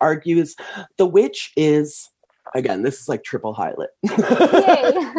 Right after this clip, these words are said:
Speaker 1: My copy. There's, like, a little, anyway. The witch is the embodiment of a world of female subjects that capitalism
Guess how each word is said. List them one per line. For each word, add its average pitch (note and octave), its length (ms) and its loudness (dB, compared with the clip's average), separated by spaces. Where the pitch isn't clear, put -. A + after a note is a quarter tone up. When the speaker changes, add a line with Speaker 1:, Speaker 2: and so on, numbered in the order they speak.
Speaker 1:
My C4+ 240 4
copy. - 400 -6
There's, G#3+ 160 6
like, F#3 180 2
a F3+ 60 2
little, F3+ 420 2
anyway. B2 360 0
The G#3+ 120 4
witch G#3+ 580 -4
is C#3+ 600 2
the E3 320 -4
embodiment D#3+ 1040 -2
of C3 160 -2
a C3 60 0
world D#3+ 760 -2
of C3+ 180 -4
female F3 480 -2
subjects C#3 880 -6
that - 220 -6
capitalism C3 960 -2